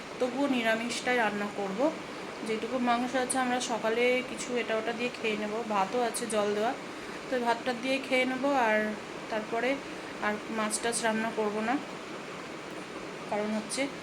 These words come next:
এই কালকে মাংস টাংস একটু রিচ খাওয়া হয়েছে, তো ওই জন্য আজকে ভাবছি একটু দুপুরে ডাল, একটু সবজি টবজি রান্না করব। তো সবজি নিয়ে আসি কিছু, ঠিক আছে। সবজি তো সেরকম কিছু নেই, ডাল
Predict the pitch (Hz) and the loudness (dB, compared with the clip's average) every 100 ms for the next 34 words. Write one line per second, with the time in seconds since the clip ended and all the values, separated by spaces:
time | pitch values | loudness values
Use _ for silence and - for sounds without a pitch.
0 | - - - 220 214 208 208 - 208 214 | -10 -8 -8 -2 0 0 -2 -2 -2 0
1 | 220 214 214 220 226 233 - 226 240 - | 0 0 0 -2 -2 -2 -2 -2 0 0
2 | 247 233 240 226 247 247 214 - - - | 2 4 4 2 0 0 -2 -4 -8 -10
3 | - - - 214 208 226 208 - 214 214 | -10 -8 -4 -2 0 0 -2 -4 -2 -2
4 | 208 - 254 269 - 208 214 240 247 208 | -2 -4 -2 -2 -2 -4 -2 0 0 0
5 | 196 208 220 - - 208 190 - 208 226 | 0 0 -2 -4 -4 -4 -4 -4 -4 0
6 | 233 196 190 214 214 262 262 220 214 208 | 0 0 -2 -2 -2 -2 -2 -2 0 -2
7 | 240 262 240 262 277 269 277 277 277 285 | -2 0 0 2 6 8 10 8 6 2
8 | 269 269 - 339 370 - - - - - | 0 0 0 -2 -2 -8 -10 -8 -8 -6
9 | 277 285 285 - 202 190 - - 240 226 | 0 4 2 0 -4 -6 -8 -6 -4 -4
10 | 269 269 262 - 269 262 269 269 285 277 | -4 -2 -2 -2 0 0 2 2 2 2
11 | 269 214 190 190 - - - 226 233 | 2 2 -2 -6 -10 -10 -4 2 4